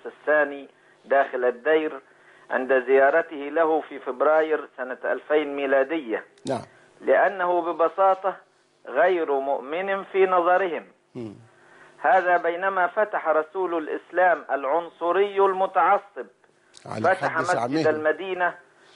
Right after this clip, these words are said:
Speaker 1: قبل أربعة عشر قرنا لنصارى نجران، كما تفضلتم وأشرتم،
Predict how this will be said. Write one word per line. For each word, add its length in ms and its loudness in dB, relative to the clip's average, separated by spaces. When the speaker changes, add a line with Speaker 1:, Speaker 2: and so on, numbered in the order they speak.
Speaker 1:
قبل 260 0
أربعة 600 2
عشر 460 0
قرنا 680 -2
لنصارى 720 2
نجران، 400 0
كما 280 -6
تفضلتم 800 -4
وأشرتم، 720 -2